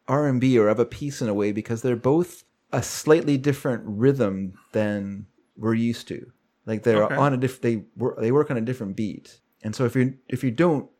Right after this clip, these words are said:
Speaker 1: if you're not used to that, then it can be kinda off-putting.
Speaker 2: Sure.
Speaker 1: I think.
Speaker 2: A little
Speaker 1: Like, it,
Speaker 2: offbeat.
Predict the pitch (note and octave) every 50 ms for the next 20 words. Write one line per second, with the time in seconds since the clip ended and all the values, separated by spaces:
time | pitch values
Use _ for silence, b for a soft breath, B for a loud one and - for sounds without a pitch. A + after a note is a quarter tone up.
0 | _ _ _ _ _ - B2+ D#3+ E3+ C#3 C3+ D3+ F3 E3+ - - A#2+ G2 G2 F2
1 | D#2+ E2+ G2+ G2+ F#2+ F#2+ - A#2+ A#2 G#2+ G#2+ - B2 A2+ - - A2+ A2 - _
2 | - F#2 F2 E2 - - - G3 G3 C#3+ A2 - - - - G2+ G2+ - - G2
3 | F2+ - - B B B B B B - B2+ C#3 D3 F3+ F#3 F3 - - A2+ G#2+
4 | -